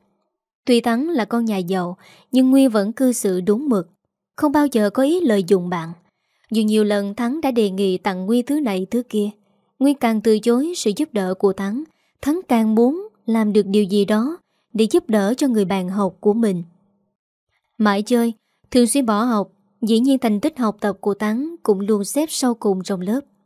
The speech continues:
Bố mẹ Thắng thuê rất nhiều gia sư dạy kèm cho cậu, nhưng không ăn thua. Nghĩ tới việc muốn giúp đỡ bạn bè, Thắng đề nghị mẹ thuê Nguyên, một bạn học cùng lớp để kèm mình.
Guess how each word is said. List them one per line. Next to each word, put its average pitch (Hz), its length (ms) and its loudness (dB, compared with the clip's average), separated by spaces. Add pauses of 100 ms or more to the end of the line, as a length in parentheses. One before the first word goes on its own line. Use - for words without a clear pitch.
(540)
Bố 233 160 4
mẹ 226 180 0
Thắng 226 380 -2
thuê 220 160 2
rất 294 260 -4
nhiều 190 140 0
gia 196 220 -4
sư 202 260 -2
dạy 185 320 -2
kèm 185 220 -4
cho 214 140 -6
cậu, 160 340 -12 (460)
nhưng 247 100 2
không 220 200 -2
ăn 208 160 -2
thua. 214 260 -4 (840)
Nghĩ 220 180 4
tới 311 140 0
việc 214 300 2
muốn 254 180 2
giúp 349 160 0
đỡ 208 240 -2
bạn 185 260 -4
bè, 185 280 -6 (340)
Thắng 277 280 -4
đề 233 160 2
nghị 202 220 -2
mẹ 190 240 -6
thuê 240 300 2
Nguyên, 240 340 4 (440)
một 226 120 2
bạn 214 220 2
học 214 220 0
cùng 208 180 0
lớp 254 240 2 (100)
để 226 140 2 (100)
kèm 196 260 -2
mình. 180 220 -4